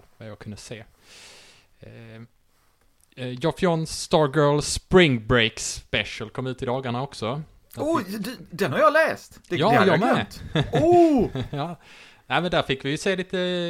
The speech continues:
Speaker 1: lite J S A bland annat, eh,
Speaker 2: Ja.
Speaker 1: i, i slutet, eh, och, eh, också en väldigt märklig grej med att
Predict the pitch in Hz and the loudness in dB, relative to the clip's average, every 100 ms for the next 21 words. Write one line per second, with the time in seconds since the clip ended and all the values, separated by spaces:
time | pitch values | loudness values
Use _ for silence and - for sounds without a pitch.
0 | 165 165 - 151 156 151 160 101 90 - | -8 -12 -12 -8 -6 -4 -2 -4 -6 -10
1 | 104 101 101 101 - 104 101 101 107 104 | -8 -6 -8 -10 -8 -8 -4 -4 -4 -4
2 | 104 120 113 - 117 98 101 98 - 101 | -10 -10 -12 -8 -10 -8 -12 -14 -12 -12
3 | 101 101 113 _ _ _ _ - 113 - | -10 -14 -16 _ _ _ _ -16 -16 -16
4 | _ 113 104 101 101 _ _ _ _ _ | _ -10 -8 -6 -10 _ _ _ _ _
5 | _ _ - 175 180 160 135 165 143 143 | _ _ -18 -12 -6 -4 -2 -4 -2 -4
6 | 160 139 160 139 113 117 123 117 - | -4 -6 -4 -2 -4 -6 -6 -8 -12